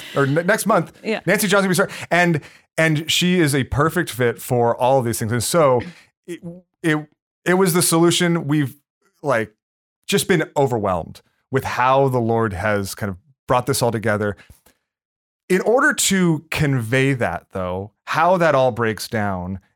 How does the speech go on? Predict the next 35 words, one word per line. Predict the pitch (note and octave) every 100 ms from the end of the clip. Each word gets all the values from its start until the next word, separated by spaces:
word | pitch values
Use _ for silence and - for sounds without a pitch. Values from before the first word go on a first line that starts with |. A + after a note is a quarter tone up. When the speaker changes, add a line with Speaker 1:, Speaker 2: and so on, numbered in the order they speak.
| -
Speaker 1:
and | B2+ A#2+ A#2 G#2 -
the | A#2+ C#3
different | D#3 E3+ E3+ - -
<laughs> |
pieces | - C#3+ - F3 D3+ -
of | B2+ D#3 D3 C3+ - - -
those | C3 A2+
jobs, | C3+ C3 B2+
both | A#2 G2+
Steph's | - D#3 C#3 C#3 - - _
and | B2 A#2+
Nancy's, | B2 A#2 - A2+ - _ _
we | C#3 C3+ C3+ -
split | - - F3+
them | F3+ D3
up | C3+ -
between | B2+ - C3 B2+
different | B2 A2 F#2
categories | - G#2+ B2 E3 F#3+ A3 - - -
because | C3+ C#3+ B2+
they | B2+
come | - C3+ C3
from | - A#2+
and | A2+
serve | G#2+ B2 B2 G#2
different | G#2+ A2+ G2+
categories | - G2 G2+ G2
and | F#2
different | E2+ F2+
pieces | F#2 F2+ G2
of |
the | F2+
church. | - E2 E2
And | G#2+
so | - D3